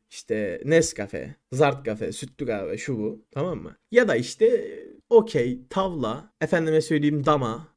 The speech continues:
kağıt, böyle şeyler var, tamam mı? Garson geldi, "Ne alırsınız?" dedi hepimize. Ben dedim, ya dedim, "Ben bir tane kahve alayım." dedim. Kemal dedi, "Ben bir tane çay alayım." dedi. Bir de burada fiyatlar da ucuz yani. Bayağı uygun.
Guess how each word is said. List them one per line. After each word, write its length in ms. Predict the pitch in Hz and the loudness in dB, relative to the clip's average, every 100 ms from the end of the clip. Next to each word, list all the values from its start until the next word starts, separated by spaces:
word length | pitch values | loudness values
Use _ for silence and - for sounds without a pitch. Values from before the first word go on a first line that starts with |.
| - | -10
kağıt, 520 | 170 147 113 - - - _ | -2 -2 -2 -6 -14 -20 _
böyle 280 | 214 233 214 | 6 6 6
şeyler 340 | 214 190 180 | 4 0 0
var, 200 | 127 95 | -4 -6
tamam 240 | - 220 - | -6 -8 -10
mı? 180 | - - _ | -14 -20 _
Garson 360 | 226 214 208 | -6 -2 -2
geldi, 420 | 170 131 151 175 - - | -2 -4 -6 -10 -14 0
"Ne 120 | 208 | 4
alırsınız?" 600 | 202 156 131 135 123 110 | 4 4 -2 -4 -6 -6
dedi 260 | 110 113 113 - | -10 -12 -14 -16
hepimize. 480 | - 135 110 98 80 - _ | -14 -10 -10 -10 -14 -20 _
Ben 300 | - 139 202 | -2 2 2
dedim, 380 | 226 220 214 - _ - | 2 0 -2 -6 _ -8
ya 200 | 170 139 | -6 -4
dedim, 160 | 131 | -2
"Ben 160 | 139 143 | -2 -4
bir 80 | 139 | -4
tane 220 | 143 135 | -4 -4
kahve 260 | 139 131 143 | -2 -2 0
alayım." 240 | 123 98 101 | -4 -4 -8
dedim. 240 | 113 127 | -10 -12
Kemal 340 | - 139 139 | -8 -6 -4
dedi, 200 | 120 120 | -6 -6
"Ben 140 | 120 123 | -6 -4
bir 100 | 123 | -4
tane 240 | 120 120 | -6 -8
çay 220 | 117 127 | -6 -4
alayım." 240 | 113 95 85 | -4 -6 -10
dedi. 180 | 90 - | -12 -10
Bir 80 | 190 | -4
de 100 | 190 | 0
burada 240 | 156 202 | 0 0
fiyatlar 500 | 151 151 127 - 165 | 0 0 -2 0 -2
da 80 | 147 | 0
ucuz 520 | 110 127 127 - - _ | -2 -4 -4 -6 -12 _
yani. 220 | 65 - - _ | -20 -20 -20 _
Bayağı 340 | 156 143 110 95 | 4 4 0 -2
uygun. 360 | 107 107 - | -4 -6 -12